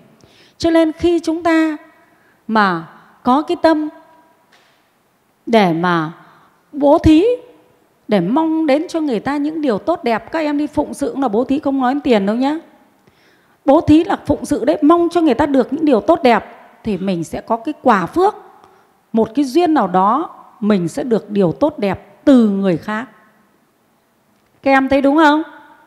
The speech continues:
Đó là cái nhân, vẫn là phụng sự, bố thí cũng là một phụng sự. Và cái này thì cô cũng nằm trong cái việc là bố thí mà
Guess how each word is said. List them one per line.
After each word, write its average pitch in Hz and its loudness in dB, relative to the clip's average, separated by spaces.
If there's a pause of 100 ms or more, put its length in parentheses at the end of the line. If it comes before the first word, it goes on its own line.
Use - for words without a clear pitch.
(200)
Đó 233 0
là 285 0
cái - -8
nhân, 262 0
vẫn 190 -6
là 220 -2
phụng - -10
sự, 240 -12
bố 254 -4
thí 311 -6
cũng - -18
là - -10
một 190 -12
phụng - -12
sự. 233 -12 (260)
Và 208 -4
cái 233 -6
này 294 -4
thì 185 -14
cô 254 -8
cũng - -12
nằm 202 -8
trong 226 -10
cái 247 -14
việc 208 -6 (160)
là 180 -6 (360)
bố 247 -4
thí 277 -6
mà 180 -6